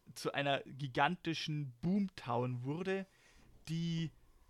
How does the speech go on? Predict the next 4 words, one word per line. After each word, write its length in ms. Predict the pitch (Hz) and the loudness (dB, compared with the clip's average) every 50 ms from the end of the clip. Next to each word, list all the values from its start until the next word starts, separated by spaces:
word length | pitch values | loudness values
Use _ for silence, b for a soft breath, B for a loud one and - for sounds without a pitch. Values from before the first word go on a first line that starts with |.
| - - - - | -20 -20 2 4
achtzehnhundertachtundsechzig 1200 | - - - - 202 185 160 151 - - 180 - - 196 160 131 143 143 147 - - 165 - - | 4 4 4 2 0 0 0 2 2 0 0 0 0 -2 0 0 0 0 0 -2 -6 -8 -2 2
bereits 320 | 165 143 151 147 - - | 2 4 4 2 0 -2
geschätzt 440 | - 135 - - 160 - - - - | -2 0 2 2 0 0 -2 -8 -2
vierzigtausend 960 | - 202 208 208 - - 196 - - - 151 151 151 143 147 147 139 - - | 4 4 4 4 4 0 -6 -6 0 2 4 4 4 2 0 -2 -6 -8 -12